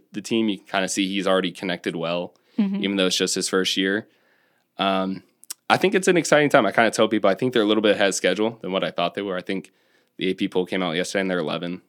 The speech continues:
Speaker 1: So I think if you had told me they'd be eleven in the country through mid-December, I would be like, "Uh, I,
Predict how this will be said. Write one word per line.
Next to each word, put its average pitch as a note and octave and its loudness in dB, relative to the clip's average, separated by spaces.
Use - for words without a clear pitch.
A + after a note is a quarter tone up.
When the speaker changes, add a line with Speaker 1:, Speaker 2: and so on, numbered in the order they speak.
Speaker 1:
So - -6
I F2+ -4
think F#2 -6
if F2 -10
you F#2 0
had F2+ -4
told F#2 -2
me F#2 -2
they'd G2 0
be G2 4
eleven G2 4
in G2+ 0
the G2 -2
country G2 0
through G2 -2
mid-December, F#2+ 0
I F#2+ 4
would F#2 2
be F#2 -2
like, F#2 0
"Uh, - -8
I, A3 -4